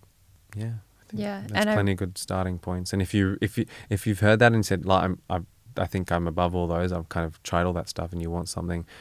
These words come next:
Speaker 1: more refined, then email us at one eleven health and, and I'll point you in the right direction. Give me a better description of what you've done in the past and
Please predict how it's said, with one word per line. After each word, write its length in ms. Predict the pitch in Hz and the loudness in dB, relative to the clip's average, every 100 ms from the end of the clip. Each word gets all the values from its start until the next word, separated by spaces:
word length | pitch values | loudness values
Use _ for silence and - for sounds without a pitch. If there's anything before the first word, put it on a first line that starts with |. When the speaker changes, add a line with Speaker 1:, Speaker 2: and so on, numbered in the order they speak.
| - | -10
Speaker 1:
more 160 | - 85 | -4 -4
refined, 380 | 82 90 90 92 | -2 -2 -2 -2
then 200 | 92 85 _ _ - | -6 -8 _ _ -10
email 400 | 92 92 87 85 | -6 -4 -4 -6
us 260 | 92 - - - _ - - | -10 -14 -16 -20 _ -20 -10
at 100 | 80 | -6
one 140 | 85 | -4
eleven 180 | 85 82 | -6 -6
health 280 | 85 85 - | -6 -8 -8
and, 120 | 82 82 | -10 -8
and 160 | 82 | -8
I'll 180 | 82 76 - | -8 -10 -10
point 140 | 82 | -8
you 40 | |
in 80 | 82 | -6
the 60 | 82 | -6
right 340 | 82 87 82 | -6 -6 -6
direction. 400 | 87 87 - 92 | -6 -6 -6 -6
Give 140 | 87 87 | -4 -2
me 100 | 87 | -4
a 60 | |
better 200 | 82 85 | -2 -4
description 540 | 85 87 - - - 92 | -4 -8 -8 -10 -10 -10
of 120 | 92 | -8
what 120 | - | -8
you've 160 | 87 85 | -10 -4
done 180 | 90 | -2
in 100 | 85 85 | -2 -6
the 40 | |
past 380 | - 95 92 - | -2 -2 -2 -8
and 140 | - | -16